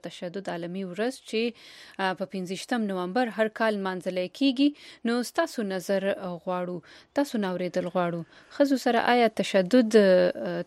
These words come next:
تاسو ته څنګه ښکاري؟ تشدد خالي وهل ټکول نه دي، دا د خولې خبرې هم دي، دا تنګول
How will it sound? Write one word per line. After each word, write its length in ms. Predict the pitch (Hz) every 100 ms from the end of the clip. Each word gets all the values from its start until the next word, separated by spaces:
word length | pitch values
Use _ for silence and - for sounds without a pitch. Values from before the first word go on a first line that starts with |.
| 233
تاسو 200 | 214 220
ته 60 | -
څنګه 260 | 453 349 -
ښکاري؟ 400 | - 180 175 180 -
تشدد 440 | 180 202 190 233 -
خالي 280 | 202 202 226 196
وهل 200 | 190 269 226
ټکول 420 | 220 214 247 254
نه 80 | 381
دي، 120 | 240 190 208
دا 80 | 220
د 100 | 196
خولې 280 | 185 254 294 -
خبرې 300 | 208 277 262 302
هم 100 | 349 220
دي، 80 | 202
دا 180 | 175 214
تنګول 580 | 233 214 190 185 247 269